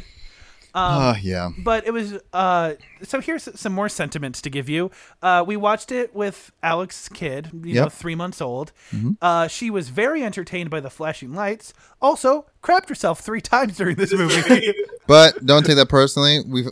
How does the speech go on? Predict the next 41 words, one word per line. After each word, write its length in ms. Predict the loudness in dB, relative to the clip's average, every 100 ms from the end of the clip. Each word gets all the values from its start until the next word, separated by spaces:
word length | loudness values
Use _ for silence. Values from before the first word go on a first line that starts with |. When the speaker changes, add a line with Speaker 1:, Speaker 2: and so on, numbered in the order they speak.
| -2
Speaker 2:
watched 260 | 0 0
quite 180 | -2 -2
a 40 | -2
few 160 | -4
movies 260 | -4 -4 -4
that 100 | -2
I 80 | -2
did 220 | -2 -4
like. 320 | -2 -4 -6 _ -12
Same 500 | -6 -2 0 0 0
situation. 680 | -4 -8 -10 -10 -14 -14 -12
So, 720 | -8 -4 -2 -2 -2 -2 -2 -6 -14 -20 _
not 300 | 2 4 4
indicative 480 | 4 2 4 4 4
of 140 | 0
good 180 | 4 2
or 240 | 2 0 0
bad 260 | 0 0
movie. 220 | -2 -2
Speaker 1:
Well, 160 | 2 2
that 180 | 2 0
just 220 | -2 -4
made 160 | -2 0
my 100 | 0
joke 320 | 2 2 2
not 320 | 0 0 -2
funny, 360 | -6 -6 -6 -8
so 240 | -2 -2
thanks. 520 | -2 -4 -4 -10 2
Speaker 2:
Yep. 220 | 8 8 6 _ _
Uh, 280 | -2 0 4
don't 200 | 4 6
worry, 220 | 4 4
your 80 | 4
joke 200 | 4 4
didn't 140 | 4 6
need 120 | 6
any 180 | 6 4
help. 300 | 2 -2 -10 -6 -4
<laughs> 200 | 0 4
Um, 1120 | 6 4 4 2 0 0 -2 -2 -4 -4